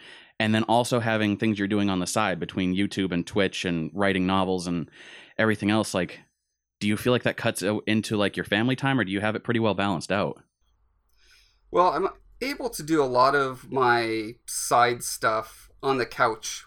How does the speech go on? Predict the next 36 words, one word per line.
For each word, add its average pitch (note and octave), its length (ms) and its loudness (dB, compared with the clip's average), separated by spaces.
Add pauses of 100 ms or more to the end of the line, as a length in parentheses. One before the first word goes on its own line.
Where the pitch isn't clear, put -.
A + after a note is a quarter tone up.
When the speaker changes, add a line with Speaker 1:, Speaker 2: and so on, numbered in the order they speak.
(120)
Speaker 2:
with B2+ 180 -6
my B2 100 -2
wife A#2 380 0
while A2+ 180 -2
we're A2+ 320 -4
watching A#2 320 -4
T A#2 200 -12
V A#2 180 -10
or A#2 80 -6
whatever. G#2+ 440 -6 (420)
So, C3 680 2 (300)
uh, C3+ 340 4
you B3 120 -2
know, F#3+ 140 8
and G#3+ 80 2
I G#3+ 60 -2
take, F#3+ 260 -6
I G#3 140 -4
make F3+ 220 -2
sure D#3 140 -2
I D3+ 40 0
take C#3 200 -8
a C#3 40 -2
walk A#2 280 0
with A#2+ 160 -8
my A#2 80 -2
wife A2+ 320 -2
most A#2+ 240 -4
days, A2+ 400 -2
and A#2+ 300 -6 (440)
the, - 220 -2 (400)
eh, E3 120 -6 (240)
both D#3+ 520 0
my D#3 140 2
kids D#3+ 440 -2
are C3 580 2